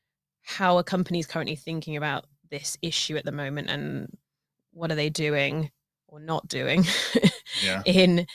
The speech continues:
Speaker 1: in trying to build gender inclusive workplaces? Because it occurs to me, as somebody who's working with companies at the moment on their D E I, that gender feels like the kind of last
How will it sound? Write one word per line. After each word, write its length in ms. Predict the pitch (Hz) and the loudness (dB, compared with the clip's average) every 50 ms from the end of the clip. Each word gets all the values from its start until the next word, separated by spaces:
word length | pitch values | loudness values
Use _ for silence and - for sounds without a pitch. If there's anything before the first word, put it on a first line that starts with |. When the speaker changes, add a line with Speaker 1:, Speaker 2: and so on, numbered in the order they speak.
| - - - _ - | -18 -20 -16 _ -2
Speaker 1:
in 140 | 175 175 | -2 0
trying 320 | 160 - 175 165 165 165 160 | 0 2 2 2 2 2 0
to 80 | - 170 | -2 -2
build 480 | 156 - 156 156 156 151 151 151 160 | 0 0 2 2 2 2 0 -2 -4
gender 320 | - - 165 160 160 151 151 | 0 0 2 2 0 0 -2
inclusive 520 | 147 151 151 - 165 160 151 - 147 143 | -2 -4 -4 -2 -2 -2 -2 -2 -4 -4
workplaces? 640 | 151 160 156 - - - 143 139 139 - 147 139 139 | -2 -4 -4 -4 -4 -8 -8 -8 -6 -6 -8 -8 -10
Because 420 | - 151 - - 139 135 - - - _ _ _ _ _ _ _ _ _ _ _ _ _ _ _ _ _ _ _ _ _ - | -12 -16 -14 -14 -12 -10 -10 -12 -12 _ _ _ _ _ _ _ _ _ _ _ _ _ _ _ _ _ _ _ _ _ -4
it 180 | - 185 - - | -2 -2 0 -2
occurs 460 | - 180 - - - 196 190 185 170 - | -4 -4 -2 4 8 10 10 10 8 6
to 120 | - 185 | 4 4
me, 220 | 185 185 190 185 180 | 6 6 6 6 6
as 100 | 165 - | 4 2
somebody 300 | - 170 165 160 156 151 | 2 0 0 0 -2 -2
who's 240 | 143 165 156 151 | -2 -2 -2 -4
working 540 | 151 151 151 175 202 214 214 - - 185 175 | -6 -4 2 4 4 4 4 2 0 0 2
with 200 | 180 214 233 - | 2 2 2 2
companies 460 | - 190 165 160 151 160 147 131 139 | 0 -2 0 0 -2 -2 -2 -2 -2
at 100 | 151 - | -4 -6
the 60 | 131 143 | -6 -6
moment 400 | 156 156 151 147 147 147 139 - | -4 -2 -2 -2 -2 -4 -6 -6
on 220 | 139 151 151 151 | -6 -6 -4 -4
their 140 | 143 123 135 | -4 -4 -4
D 300 | 147 147 143 139 135 127 | -4 -4 -4 -4 -4 -4
E 40 | 131 | -4
I, 400 | 120 123 87 85 113 135 160 143 - - - _ _ _ _ _ _ - - - | -4 -4 -4 -2 -2 -2 -2 -4 -6 -14 -20 _ _ _ _ _ _ -20 -20 -6
that 200 | - 160 - 156 | -4 -4 -2 2
gender 360 | - 190 175 180 185 175 175 | 4 4 4 6 4 4 2
feels 420 | 156 - - 175 160 151 160 160 - | 0 0 -2 0 0 0 0 0 0
like 200 | 160 147 - - | -2 -2 -2 -2
the 100 | 151 151 | -4 -6
kind 280 | - - 156 147 143 | -4 -4 -4 -2 -2
of 160 | 151 151 143 | -4 -4 -6
last 640 | 160 151 151 156 151 - - - - - - - - | -4 -4 -2 -4 -4 -4 -6 -8 -6 -4 -6 -6 -8